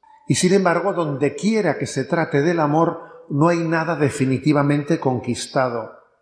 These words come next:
Y tiene que ser, y no se puede, no se puede vivir de las rentas, tiene que ser renovado. Esto en el fondo, este aspecto de, es una, es una referencia a lo que antes hemos hablado, la llamada a la santidad.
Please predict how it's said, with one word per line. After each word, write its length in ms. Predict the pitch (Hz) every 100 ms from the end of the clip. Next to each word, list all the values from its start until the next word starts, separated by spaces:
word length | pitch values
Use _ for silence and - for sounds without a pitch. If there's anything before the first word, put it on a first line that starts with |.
| _
Y 160 | - 127
tiene 220 | 170 180
que 80 | 175
ser, 320 | - 160 160 - - _ -
y 80 | 139
no 100 | 180
se 140 | 180
puede, 240 | 185 185 160 139
no 140 | 156
se 180 | - 131
puede 520 | - 180 160 135 110 - - -
vivir 380 | 135 143 180 175
de 100 | 165
las 160 | 123 120
rentas, 1040 | 151 143 131 113 120 123 - - - - - - -
tiene 220 | 170 175
que 60 | 175
ser 320 | - 190 190 -
renovado. 760 | 131 139 139 135 139 131 123
Esto 160 | 165 208
en 100 | 185
el 60 | -
fondo, 320 | 139 156 208
este 240 | 151 -
aspecto 500 | 123 - 139 - 135
de, 360 | 131 131 - - - - _ - _
es 220 | 143 -
una, 460 | 143 143 139 123 - - 185 139 120
es 140 | -
una 380 | 151 143 135 131
referencia 580 | 143 131 147 156 180 -
a 60 |
lo 140 | 139 135
que 80 | 131
antes 280 | 127 139
hemos 200 | 143 160
hablado, 340 | 123 156 185 139
la 120 | 123
llamada 380 | 120 117 143 147
a 40 |
la 80 | 135
santidad. 760 | - 139 123 139 190 196 143